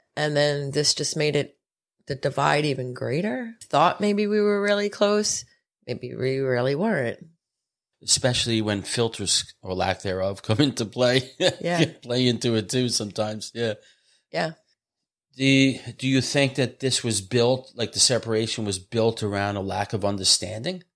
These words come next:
Speaker 2: and, like, a flight and fight mechanism kinda
Speaker 1: Think
Speaker 2: kicks in?
Speaker 1: I mean, it could be for some people, but I also think it may just be just such vast differences between the two people.
Speaker 2: What would you recommend,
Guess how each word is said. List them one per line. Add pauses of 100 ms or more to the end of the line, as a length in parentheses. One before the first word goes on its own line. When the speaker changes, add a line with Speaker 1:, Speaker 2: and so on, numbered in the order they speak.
(400)
Speaker 2:
and,
like,
a
flight
and
fight
mechanism
kinda
Speaker 1:
Think
Speaker 2:
kicks
in? (760)
Speaker 1:
I
mean,
it (160)
could
be
for
some
people, (920)
but
I
also
think
it
may
just
be
just
such
vast
differences
between
the
two
people. (400)
Speaker 2:
What
would
you
recommend,